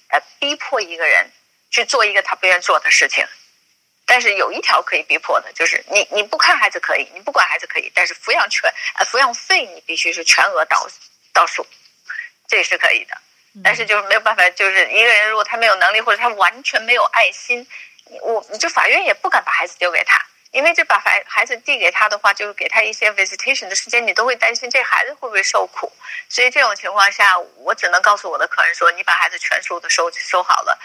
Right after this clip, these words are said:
Speaker 1: 然后你把孩子带大。”那么就是抚养费上面我们一分都不饶他。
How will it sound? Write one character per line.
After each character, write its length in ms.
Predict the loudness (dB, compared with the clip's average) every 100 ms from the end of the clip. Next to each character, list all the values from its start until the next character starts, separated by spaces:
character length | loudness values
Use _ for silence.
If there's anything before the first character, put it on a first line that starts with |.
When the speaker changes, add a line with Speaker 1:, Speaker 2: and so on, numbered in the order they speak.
| -20 -2
Speaker 1:
然 140 | 2
后 80 | 2
你 100 | 0
把 100 | -2
孩 160 | 0 0
子 120 | -2
带 180 | 0 0
大。” 180 | 0 -6 -6 -20 -6
那 60 | -2
么 100 | -2
就 140 | 0
是 100 | 0
抚 200 | 0 2
养 180 | 2 2
费 180 | -2 0
上 160 | 0
面 160 | 0 -4
我 140 | -4
们 80 | -8 -14 -20 -12
一 100 | -6
分 200 | -2 -2
都 80 | -2
不 120 | 0
饶 200 | 0 0
他。 160 | -2 -6